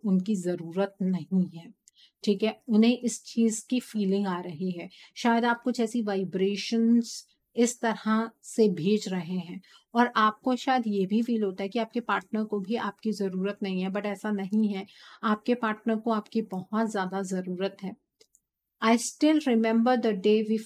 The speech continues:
first met।" आपके पार्टनर को आज भी वो दिन याद है, जब आप दोनों एक दूसरे से मिले थे, जब आप दोनों ने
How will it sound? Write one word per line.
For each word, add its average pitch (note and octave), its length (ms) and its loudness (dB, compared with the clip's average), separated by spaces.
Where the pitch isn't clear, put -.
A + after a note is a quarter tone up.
first G3 340 -4
met।" F3+ 540 -6
आपके G#3+ 300 2
पार्टनर A#3+ 500 0
को B3+ 180 -2
आज G3+ 440 0
भी A3 120 2
वो A3+ 120 2
दिन G3+ 240 0
याद F#3 360 -2
है, F#3 240 -12
जब G3+ 280 0
आप G3 240 2
दोनों A3 420 2
एक F#3+ 180 -4
दूसरे A#3 380 -2
से A3+ 140 -4
मिले F#3 380 0
थे, F#3+ 120 -12
जब G#3 160 4
आप A3 200 4
दोनों G3+ 400 4
ने G#3+ 300 2